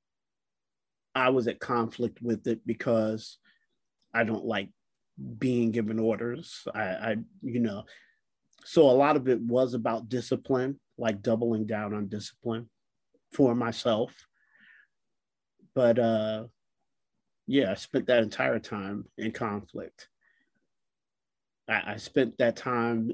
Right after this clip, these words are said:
in conflict between being the warrior and the artist because I couldn't, uh,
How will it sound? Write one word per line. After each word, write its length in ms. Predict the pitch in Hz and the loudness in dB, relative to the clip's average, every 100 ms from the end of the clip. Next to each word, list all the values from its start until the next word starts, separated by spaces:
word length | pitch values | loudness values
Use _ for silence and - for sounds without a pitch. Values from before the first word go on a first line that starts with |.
| 120 | -2
in 160 | 120 | -4
conflict 580 | 117 127 120 113 120 113 - | -2 -2 -2 0 -2 -2 -4
between 480 | 113 - 120 113 113 | -8 0 2 4 4
being 600 | 123 117 113 110 110 113 - - - _ | 2 4 2 0 -4 -6 -12 -20 -20 _
the 140 | 117 113 | -2 2
warrior 600 | 113 127 123 123 110 110 | 4 6 6 6 2 0
and 120 | 107 | -4
the 80 | 110 | -6
artist 480 | 120 127 110 104 - | 2 2 2 -6 -12
because 340 | 113 - 107 | -12 -8 -6
I 80 | 120 | -6
couldn't, 400 | 120 123 117 113 | -4 -4 -2 -2
uh, 320 | 110 107 104 | -2 -2 -4